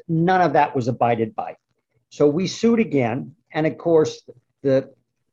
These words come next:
judge in our trial level, again,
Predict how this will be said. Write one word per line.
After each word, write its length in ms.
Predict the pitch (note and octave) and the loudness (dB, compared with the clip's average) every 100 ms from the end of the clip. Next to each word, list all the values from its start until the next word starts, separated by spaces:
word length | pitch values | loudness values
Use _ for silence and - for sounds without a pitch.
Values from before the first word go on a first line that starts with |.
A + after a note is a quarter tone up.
| _ _ _ _ | _ _ _ _
judge 340 | E3 E3+ D#3+ | 2 2 4
in 100 | D#3+ | 2
our 380 | D3+ C#3+ C3+ A2+ _ _ _ _ | 2 2 0 -4 _ _ _ _
trial 300 | D#3+ D3+ D3+ | 0 4 4
level, 460 | D3+ C#3 D3 C#3+ _ E3+ | 4 4 0 0 _ -4
again, 600 | D3+ D#3+ E3+ D3+ C#3+ | 0 2 2 2 0